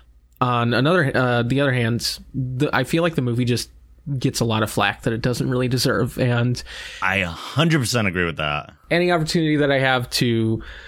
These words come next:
Speaker 1: scream about that at people, <laughs>
Speaker 2: Mm-hmm.
Speaker 1: I'm happy to do. So that's,
Speaker 2: Mm-hmm.
Speaker 1: that's, that's, that's why.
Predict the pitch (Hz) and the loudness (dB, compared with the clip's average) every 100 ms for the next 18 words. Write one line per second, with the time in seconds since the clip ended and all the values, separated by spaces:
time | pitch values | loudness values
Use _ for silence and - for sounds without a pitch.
0 | - - - - - - 135 131 127 127 | -20 -20 -20 -8 -4 0 0 0 2 2
1 | 131 123 127 - 135 - 143 - 143 143 | 2 2 2 2 -2 0 -2 0 0 2
2 | - - 160 - - 185 101 98 107 - | 0 2 0 2 0 2 2 2 -2 -8
3 | - 127 127 127 127 117 120 107 101 - | -12 -4 0 2 0 0 0 2 0 -2
4 | - - - 117 107 104 - 92 87 90 | -4 -8 -4 0 0 0 0 -2 -2 -4
5 | 127 - - - - - 120 - - 117 | -6 -12 -20 -20 -20 -6 -6 -6 -4 -2
6 | 113 - - 117 - - - | -2 -6 -4 -4 -2 -4 -4